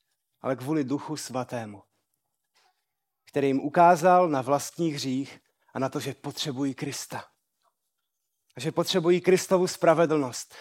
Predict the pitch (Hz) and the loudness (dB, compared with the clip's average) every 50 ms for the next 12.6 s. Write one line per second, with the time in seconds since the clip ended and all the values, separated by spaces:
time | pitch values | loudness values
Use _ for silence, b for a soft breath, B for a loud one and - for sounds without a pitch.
0 | B B B - 165 170 196 196 185 214 - - 185 165 160 202 202 - - - | B B B -2 0 2 2 4 4 4 6 8 6 8 6 4 2 0 2 4
1 | 175 151 139 - - 165 151 139 - 147 143 127 120 113 110 113 120 - _ _ | 6 6 6 4 2 2 2 2 4 2 2 4 4 2 2 0 -4 -10 _ _
2 | _ _ - 143 143 170 208 185 208 - - 214 202 175 196 202 202 - 175 160 | _ _ -6 -2 0 2 2 2 2 2 2 2 4 6 4 4 4 4 2 4
3 | 160 175 175 - - - 196 196 180 196 180 185 190 170 185 170 156 - 185 175 | 4 4 2 2 4 6 6 6 6 4 2 2 4 4 4 2 2 0 -4 -4
4 | - - 180 170 175 180 170 165 147 - - - 143 131 127 - - - 123 117 | 2 4 6 6 6 4 2 0 -2 -4 -4 -4 -4 -4 -4 -8 -8 -8 -8 -8
5 | 117 120 b b b b b b - 127 139 131 - - - 175 170 180 180 180 | -8 -10 b b b b b b -8 -6 -6 -6 -6 0 4 6 6 6 6 4
6 | 175 175 160 170 160 147 151 147 147 151 147 - _ _ _ _ 131 127 120 139 | 0 -2 0 0 0 2 2 2 0 0 -4 -10 _ _ _ _ -8 -4 -4 -2
7 | 139 139 160 165 - - 196 196 190 190 185 175 156 143 135 127 131 120 110 107 | 2 2 2 2 2 2 4 4 6 6 4 4 4 4 2 2 2 2 0 0
8 | 117 117 - _ _ _ _ _ _ _ _ _ _ _ _ _ _ _ _ _ | -4 -8 -16 _ _ _ _ _ _ _ _ _ _ _ _ _ _ _ _ _
9 | _ _ _ _ _ _ _ - 127 123 147 151 147 160 160 151 - 175 160 151 | _ _ _ _ _ _ _ -8 -4 -2 -2 -2 0 -2 -4 -4 -2 -2 0 0
10 | 147 - 165 160 147 147 139 - - 135 120 - 117 - 117 107 - 135 139 151 | -2 -2 -2 -2 -2 -2 -2 -2 -4 -4 -2 -2 -2 -2 -4 -4 -2 -2 -2 -2
11 | 170 143 165 160 165 156 143 135 135 139 143 131 135 147 131 - - 131 120 - | -2 -2 0 0 0 0 0 0 0 -2 -2 -4 -4 -8 -8 -6 -6 -6 -6 -6
12 | - 139 120 - 120 120 - - 104 95 104 | -8 -8 -6 -6 -8 -8 -8 -10 -14 -14 -14